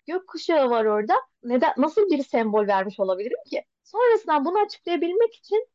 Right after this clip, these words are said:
o kadar çok ter döktük ve kendi kendimize dedik, çizerler arasında birleştik ya, "Biz bu gökkuşağını kaptırmayalım. Gökkuşağı Allah'ın bize bir nimeti. Biz bunun renklerinden faydalanan insanlarız. Biz sanatçı insanlarız. Zaten renkleri kullanıyoruz. Gökkuşağına sahip çıkalım." diye düşünüp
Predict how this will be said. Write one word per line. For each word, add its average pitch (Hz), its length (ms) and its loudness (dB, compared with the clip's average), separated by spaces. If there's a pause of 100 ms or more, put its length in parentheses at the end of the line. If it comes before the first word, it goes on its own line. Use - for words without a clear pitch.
o - 100 -14
kadar 370 260 -2
çok 320 180 -6
ter 302 240 -2
döktük - 320 -8
ve 294 160 -10
kendi 294 280 -2
kendimize 294 440 2
dedik, 254 240 -4
çizerler 233 420 0
arasında 233 340 -6
birleştik 226 520 -6
ya, 202 160 -8
"Biz 202 180 -6
bu 196 80 -6
gökkuşağını 233 480 -2
kaptırmayalım. 330 680 0 (240)
Gökkuşağı 302 440 -2
Allah'ın 262 420 4
bize 233 180 4
bir 277 120 0
nimeti. 392 580 2 (160)
Biz 247 280 0
bunun 269 280 4
renklerinden 269 640 2
faydalanan 311 680 -2
insanlarız. 285 560 -2
Biz 262 140 -10
sanatçı 277 400 -4
insanlarız. 330 540 -4
Zaten 349 360 -2
renkleri 349 420 -6
kullanıyoruz. 240 480 -2 (140)
Gökkuşağına 285 520 -4
sahip 392 280 0
çıkalım." 240 400 -4
diye 262 180 0
düşünüp 339 320 -6